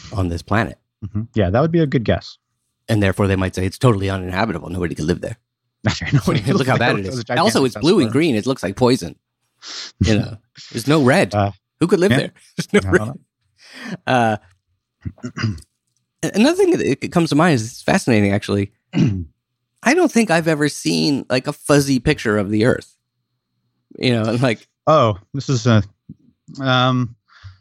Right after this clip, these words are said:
Speaker 1: Like,
Speaker 2: that
Speaker 1: it,
Speaker 2: is
Speaker 1: it,
Speaker 2: a
Speaker 1: my, the thing that comes to mind, obviously, is the images from the Apollo missions where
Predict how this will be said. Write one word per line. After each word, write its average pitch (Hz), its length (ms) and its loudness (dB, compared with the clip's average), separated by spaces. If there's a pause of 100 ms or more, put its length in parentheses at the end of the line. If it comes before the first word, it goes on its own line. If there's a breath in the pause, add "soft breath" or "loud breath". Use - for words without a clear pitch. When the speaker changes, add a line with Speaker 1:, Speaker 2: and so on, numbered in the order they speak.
(340 soft breath)
Speaker 1:
Like, 139 160 0
Speaker 2:
that 147 320 0
Speaker 1:
it, - 20 0
Speaker 2:
is - 120 -2
Speaker 1:
it, 139 60 -6
Speaker 2:
a - 40 -6
Speaker 1:
my, 151 160 0
the 147 200 0
thing 202 160 2
that 143 100 -2
comes 135 240 0
to 120 80 -2
mind, 117 300 2
obviously, 98 600 0
is 98 200 0
the 101 220 2
images 98 320 -2
from 98 200 -4
the 92 80 -2
Apollo 95 380 -2
missions - 500 -8
where 85 260 0